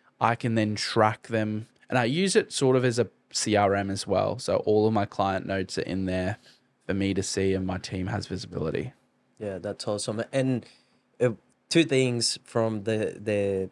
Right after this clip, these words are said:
Speaker 2: the things that you've been talking about. The first one, uh, project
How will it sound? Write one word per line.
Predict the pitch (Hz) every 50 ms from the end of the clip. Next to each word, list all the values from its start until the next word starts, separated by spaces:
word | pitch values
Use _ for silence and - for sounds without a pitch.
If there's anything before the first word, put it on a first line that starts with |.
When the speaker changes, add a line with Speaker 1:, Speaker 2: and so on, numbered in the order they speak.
| _
Speaker 2:
the | - 113
things | 95 113 110 110 -
that | 110 104
you've | 104 107
been | 101 107 101
talking | - 117 113 104 113 110
about. | 107 107 107 107 104
The | 110
first | - - - 131 135 139 135 -
one, | 139 127 120 117 - -
uh, | 113 113 107 95 -
project | _ - 143 143 135 131 131 131 123 - -